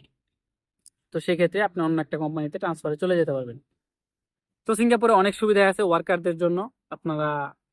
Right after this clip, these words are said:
আসলেই বুঝতে পারবেন যে সিঙ্গাপুর আসলে totally ডিফারেন্ট অন্য অন্য দেশের থেকে।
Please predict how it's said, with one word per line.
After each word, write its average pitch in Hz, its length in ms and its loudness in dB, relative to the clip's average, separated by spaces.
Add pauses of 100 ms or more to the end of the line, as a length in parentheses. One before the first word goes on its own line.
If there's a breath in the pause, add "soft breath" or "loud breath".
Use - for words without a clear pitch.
(200)
আসলেই 180 400 -4
বুঝতে 170 300 -4
পারবেন 151 320 0
যে 151 100 -6
সিঙ্গাপুর 147 440 -4
আসলে 139 440 -6 (560)
totally 190 400 2
ডিফারেন্ট 170 440 -2
অন্য 160 180 -2
অন্য 151 180 -4
দেশের 143 260 -6
থেকে। 151 320 -4